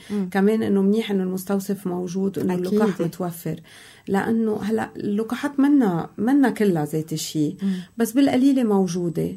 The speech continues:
Speaker 2: آه، ومنيحة، وبس إنه يمكن تعمل، آه، نتفة حرارة. في بعض منهم بيعمل نتفة حرارة
Speaker 1: وي.
Speaker 2: أكتر.
Speaker 1: وي.
Speaker 2: بس هيدي الشغلة الوحيدة. بس إنه أكيد، آه، آه، في كتير تأخير، آه،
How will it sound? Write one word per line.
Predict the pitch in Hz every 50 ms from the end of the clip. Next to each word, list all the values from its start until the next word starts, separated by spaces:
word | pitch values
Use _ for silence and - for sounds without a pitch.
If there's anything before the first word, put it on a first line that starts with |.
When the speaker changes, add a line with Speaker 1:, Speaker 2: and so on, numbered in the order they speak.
| 190 - - - - - - _
Speaker 2:
آه، | - - 190 185 185 180 180 180 180 180 175 175 175 175 180 -
ومنيحة، | 202 202 208 220 226 226 208 202 208 - 185 180 180 185 - _ _ _ _ _ -
وبس | - 196 202 196 202 202 202 196 202 196 196 - - 113 - - - - - - - 247 285 294 - -
إنه | 269 254 254
يمكن | 262 262 262 - 254 240 233
تعمل، | - 247 240 233 233 226 220 214
آه، | 214 208 202 202 196 190 - - - _ -
نتفة | 226 220 220 233 220 220
حرارة. | - - 202 196 196 185 180 175 175
في | 170 - 214
بعض | 196 220 240 247 247 196 180
منهم | 196 196 196 196 190 190 185
بيعمل | 196 190 190 190 185 185
نتفة | 185 185 - 175 175 -
حرارة | - 175 170 180 180 165 165 220
Speaker 1:
وي. | 220 185 170
Speaker 2:
أكتر. | 170 165 165 165 170 - -
Speaker 1:
وي. | 202 190 175 170 170 - - -
Speaker 2:
بس | - 196 226 214 196 196 -
هيدي | 202 208 214 208
الشغلة | 190 196 - 214 202 190 190
الوحيدة. | 170 165 165 160 - - 180 170 165 - - -
بس | 185 185 185 185 -
إنه | - 214 208 208 196
أكيد، | 202 202 - 262 254 - 202 208
آه، | 196 190 185 180 175 170 - - - - _ -
آه، | - 185 180 175 175
في | 175 170 - - 240
كتير | 233 - - 254 254
تأخير، | 254 254 233 - - - - 226 214 214 208 180 180
آه، | 185 180 180 180 175 175